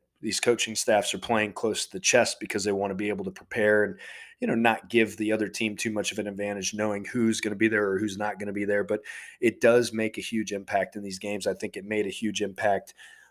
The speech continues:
on this game with Texas Tech. I will say,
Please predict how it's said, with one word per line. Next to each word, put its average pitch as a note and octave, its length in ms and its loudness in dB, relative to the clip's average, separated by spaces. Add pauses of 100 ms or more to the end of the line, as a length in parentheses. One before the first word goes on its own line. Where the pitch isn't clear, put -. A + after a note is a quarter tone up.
(160)
on A2+ 160 6
this G#2+ 160 0
game G#2+ 200 2
with G2+ 140 -6
Texas - 400 0
Tech. A2 380 0
I A2 80 6
will A2+ 220 4
say, A2 420 4